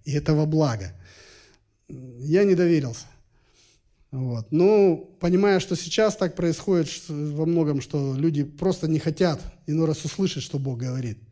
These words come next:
потому что это противоречит тому, ч-, что они себе утвердили и какую программу они написали, и поэтому часто люди не молятся. И третий пункт, э,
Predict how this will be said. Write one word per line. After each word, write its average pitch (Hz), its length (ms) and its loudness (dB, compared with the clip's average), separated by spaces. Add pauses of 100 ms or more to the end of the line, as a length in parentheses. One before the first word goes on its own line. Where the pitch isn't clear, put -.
(140)
потому 156 220 -4
что - 140 -6
это 151 100 -4
противоречит 165 580 0
тому, 175 200 0
ч-, - 160 -6
что 175 220 2
они 180 200 2
себе 147 240 -4
утвердили 156 560 -4 (200)
и - 40 -20
какую 156 240 -2
программу 156 380 2
они 156 140 2
написали, 120 480 -6
и 113 40 -8
поэтому 143 480 -2 (320)
часто 143 300 -4
люди 127 220 -4
не 131 100 -4
молятся. 127 360 -4 (2000)
И 233 320 0 (480)
третий 294 300 6
пункт, 247 320 4
э, 185 240 4